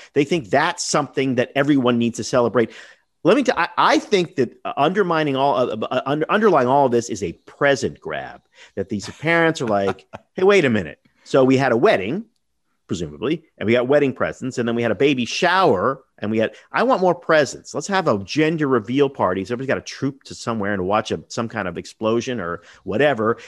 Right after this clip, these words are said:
and then they gotta bring a present. What are we gonna bring 'em? Well, what you bring? So this, these couples are just kind of raking in this loot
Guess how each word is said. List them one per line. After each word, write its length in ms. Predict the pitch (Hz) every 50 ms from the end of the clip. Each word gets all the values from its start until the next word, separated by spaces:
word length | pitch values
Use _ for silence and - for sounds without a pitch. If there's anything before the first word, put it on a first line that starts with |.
| -
and 180 | - 101 107 110
then 100 | 110 104
they 60 | 87
gotta 180 | 78 98 107 113
bring 160 | 123 139 156
a 40 | 156
present. 480 | - - 160 170 160 123 104 107 117
What 100 | 110 117
are 20 | 123
we 60 | 127
gonna 140 | 139 139 135
bring 260 | 113 143 156 160 147
'em? 120 | 120 117
Well, 100 | 107 90
what 160 | 87 95 92 -
you 60 | 110
bring? 260 | 135 - - 143 135 - - - -
So 160 | - - 180 170
this, 140 | 202 214
these 220 | - 190 220 202 -
couples 480 | - - 180 - - - 165 143 117
are 60 | 131 131
just 220 | 135 147 - -
kind 100 | 156 131
of 80 | 117 110
raking 540 | 107 104 117 147 170 202 196 - 202 196
in 120 | 190 180 160
this 200 | 131 117 - -
loot 540 | 101 104 117 190 269 262 - - - -